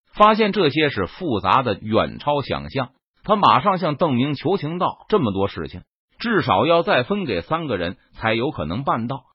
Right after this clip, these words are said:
如果分给几个人办，那就容易出现各行其事。”邓明当然想把职权分开，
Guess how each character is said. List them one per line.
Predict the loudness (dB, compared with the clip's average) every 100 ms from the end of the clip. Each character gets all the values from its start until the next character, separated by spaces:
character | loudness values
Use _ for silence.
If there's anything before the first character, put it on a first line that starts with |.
| _ _ 2
如 | 4 4
果 | 2 2
分 | 0 -2
给 | -2
几 | -2 -6
个 | -4
人 | -4 -2
办， | -4 -8 _ _ _
那 | 0 2
就 | 2
容 | 2 0
易 | -2
出 | -2 -6
现 | -4 -4
各 | -2 -2 -2
行 | -4 -8
其 | -8 -8 -10
事。” | -10 -16 _ _ _
邓 | 0 2
明 | 2 2
当 | 2
然 | 4 2
想 | 0 0
把 | 2 0
职 | -2 -6
权 | -4 -4 -4
分 | -6 -8
开， | -6 -8